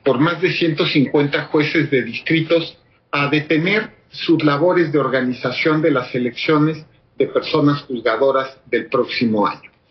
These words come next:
Es decir, a pesar de que los jueces de distrito no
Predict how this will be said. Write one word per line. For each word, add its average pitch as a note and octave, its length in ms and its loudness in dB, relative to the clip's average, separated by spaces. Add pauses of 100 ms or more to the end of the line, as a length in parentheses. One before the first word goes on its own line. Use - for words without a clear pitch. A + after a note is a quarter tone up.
(320)
Es C#3+ 140 0
decir, G#3 420 -2 (320)
a D#3 140 -6
pesar D4 360 -2
de D4 140 -2
que F#3+ 100 -2
los D3 200 0
jueces G#3 340 -2
de D3 140 0
distrito F3+ 760 -2
no D3+ 300 2